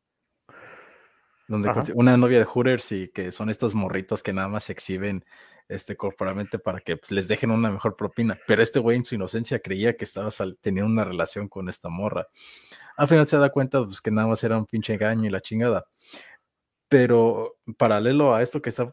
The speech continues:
Speaker 1: pasando, uno de los personajes, este, secundarios, uno de los personajes principales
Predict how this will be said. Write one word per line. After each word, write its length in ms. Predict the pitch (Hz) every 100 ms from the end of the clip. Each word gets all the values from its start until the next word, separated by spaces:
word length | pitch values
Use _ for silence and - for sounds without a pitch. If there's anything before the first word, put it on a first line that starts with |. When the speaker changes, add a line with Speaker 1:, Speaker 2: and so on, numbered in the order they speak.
| _
Speaker 1:
pasando, 500 | 135 135 123 131 151
uno 180 | 120 135
de 60 | 131
los 120 | 113
personajes, 600 | 107 - 113 107 135 120
este, 240 | 110 -
secundarios, 800 | 101 104 107 98 101 123 175 - _ -
uno 140 | 123
de 60 | 139
los 120 | 135
personajes 400 | 107 107 113 107
principales 600 | - 110 - 110 120 -